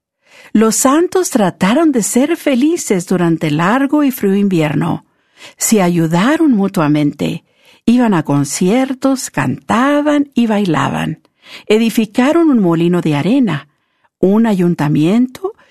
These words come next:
y una fábrica para producir cestas. Seguir adelante. El tiempo que los santos pasaron en Winter Quarters fue difícil.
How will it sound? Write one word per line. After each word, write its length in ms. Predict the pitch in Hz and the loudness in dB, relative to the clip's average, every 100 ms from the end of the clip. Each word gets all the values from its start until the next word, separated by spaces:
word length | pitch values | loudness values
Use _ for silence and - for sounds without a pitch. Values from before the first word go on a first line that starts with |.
| _ | _
y 140 | - 202 | -2 0
una 220 | 196 170 | 2 0
fábrica 680 | - 190 202 285 302 320 320 | -2 -2 0 0 -2 -2 -2
para 260 | 240 202 180 | -2 -2 -2
producir 560 | 180 170 151 - 165 | -2 -2 -4 -2 -4
cestas. 800 | - - 143 - - 160 - - _ _ _ _ _ _ _ _ _ _ _ _ _ _ _ _ _ _ _ _ _ _ _ _ _ _ _ _ _ _ _ _ _ | -4 -6 -6 -6 -6 -6 -10 -16 _ _ _ _ _ _ _ _ _ _ _ _ _ _ _ _ _ _ _ _ _ _ _ _ _ _ _ _ _ _ _ _ _
Seguir 460 | - - 170 190 196 | -4 -2 0 0 0
adelante. 720 | 202 214 147 143 - 165 - _ _ _ _ _ _ _ _ _ _ | 0 0 0 -2 -4 -6 -8 _ _ _ _ _ _ _ _ _ _
El 220 | 170 165 | -4 -2
tiempo 400 | 202 226 285 349 | 0 0 0 0
que 140 | 320 | 0
los 160 | 185 170 | 0 0
santos 500 | - 180 240 294 285 | 0 0 0 0 -2
pasaron 540 | 202 165 190 175 214 | -2 -2 0 0 0
en 120 | 190 151 | 0 0
Winter 320 | 160 156 147 | 0 -2 -4
Quarters 420 | - 175 220 247 | -4 -2 0 -2
fue 200 | - 175 | -4 -4
difícil. 640 | 160 190 175 139 - 151 - | -2 -2 -4 -4 -8 -10 -14